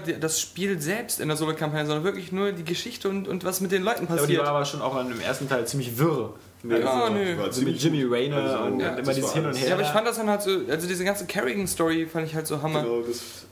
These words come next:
Speaker 3: hatte
Speaker 1: Auch
Speaker 3: schon echt
Speaker 1: mit
Speaker 3: seine,
Speaker 1: dem,
Speaker 3: seine
Speaker 1: wo sie dann als Queen so ausgebrütet wurde oder sowas.
Speaker 3: ikonografische
Speaker 1: Das,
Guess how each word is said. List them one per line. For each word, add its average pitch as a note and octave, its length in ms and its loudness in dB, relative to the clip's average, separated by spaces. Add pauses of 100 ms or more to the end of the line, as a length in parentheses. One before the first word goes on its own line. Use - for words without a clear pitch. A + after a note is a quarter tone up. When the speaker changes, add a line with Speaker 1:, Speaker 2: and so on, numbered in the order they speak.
(240)
Speaker 3:
hatte - 140 0
Speaker 1:
Auch - 100 0
Speaker 3:
schon A#2+ 140 -6
echt A#2+ 120 2
Speaker 1:
mit - 60 -10
Speaker 3:
seine, - 140 2
Speaker 1:
dem, F#3 180 2
Speaker 3:
seine - 220 -2
Speaker 1:
wo G#3 80 4
sie G#3 120 0
dann F#3+ 140 2
als E3+ 200 0
Queen G#3+ 260 -2
so F#3 100 2
ausgebrütet F#3 600 0
wurde G3 220 0
oder F#3+ 200 0
sowas. F#3 320 2
Speaker 3:
ikonografische - 140 -2
Speaker 1:
Das, C3+ 140 2